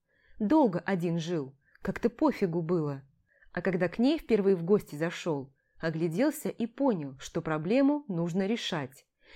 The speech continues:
Деньги есть, темпы впечатляют. Мать пару раз приезжала, чтобы запустить квартиру рабочих. Осталась довольна. После развода мне долгое время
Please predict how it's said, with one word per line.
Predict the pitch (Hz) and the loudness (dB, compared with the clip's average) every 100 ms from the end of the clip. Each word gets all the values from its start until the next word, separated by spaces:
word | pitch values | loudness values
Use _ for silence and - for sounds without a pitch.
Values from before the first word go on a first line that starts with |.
| - _ | -20 _
Деньги | 196 269 311 277 | 0 4 6 6
есть, | 285 294 208 - _ _ _ _ | 6 4 2 -2 _ _ _ _
темпы | 226 285 269 147 131 - | 4 6 4 0 -6 -12
впечатляют. | - 202 220 - 233 160 123 - _ _ _ _ - | -10 -8 -6 0 0 0 -6 -12 _ _ _ _ 2
Мать | 254 302 - | 2 2 0
пару | 196 180 | -2 0
раз | 180 170 | -2 -4
приезжала, | - 180 185 185 165 147 143 - _ | -4 -4 -2 -2 -2 -4 -10 -18 _
чтобы | - 196 190 | -4 0 0
запустить | 180 196 - 320 - | 0 -2 -2 -2 -2
квартиру | 185 170 247 262 | -4 -2 0 2
рабочих. | 247 262 180 151 - 143 - _ _ | 2 0 -2 -6 -8 -14 -16 _ _
Осталась | - 165 - 262 311 285 | -10 -8 -2 2 2 2
довольна. | 311 285 196 151 147 143 - _ _ _ _ | 2 2 2 0 -4 -8 -14 _ _ _ _
После | 196 196 190 | -2 0 0
развода | 170 165 208 302 196 | 0 0 0 0 0
мне | 151 180 | -4 0
долгое | 214 196 175 | 0 0 -2
время | 175 262 254 160 | 0 2 2 -2